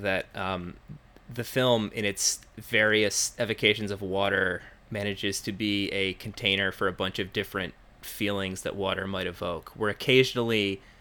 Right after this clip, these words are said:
just drifting, and occasionally we're drowning, you know? Occasionally water is, like, filling up our lungs.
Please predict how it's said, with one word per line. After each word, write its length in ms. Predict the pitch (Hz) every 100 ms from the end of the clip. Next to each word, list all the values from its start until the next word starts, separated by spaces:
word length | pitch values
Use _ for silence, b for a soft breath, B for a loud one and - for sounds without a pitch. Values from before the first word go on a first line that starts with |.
| b
just 180 | - 107 -
drifting, 640 | 98 101 - 107 101 98 - - -
and 80 | 117
occasionally 500 | 107 113 104 - 98
we're 300 | 90 95 90
drowning, 540 | 87 - 98 98 85 - - - -
you 120 | -
know? 180 | 87 85 - b b b
Occasionally 380 | - 117 107 110
water 420 | 101 98 101 98
is, 140 | 92 -
like, 140 | -
filling 340 | - 110 101 95
up 100 | 98
our 120 | 95
lungs. 640 | 92 92 - - - -